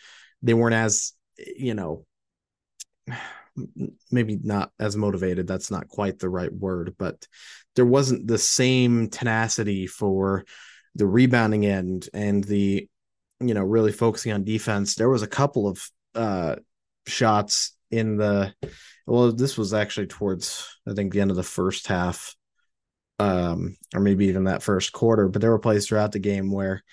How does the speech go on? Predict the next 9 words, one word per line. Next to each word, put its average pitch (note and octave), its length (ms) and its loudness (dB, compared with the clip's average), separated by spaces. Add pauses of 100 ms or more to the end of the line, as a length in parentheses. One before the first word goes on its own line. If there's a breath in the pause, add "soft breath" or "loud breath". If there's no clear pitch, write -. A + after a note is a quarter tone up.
(360 soft breath)
you G#2+ 140 -2
know, G2 160 2
Miami G#2 500 0 (240)
makes A#2 320 -2
a G#2+ 60 -4
f-, - 180 -12 (160)
few A#2+ 240 4
quick, - 460 0 (480 loud breath)
simple G#2+ 640 2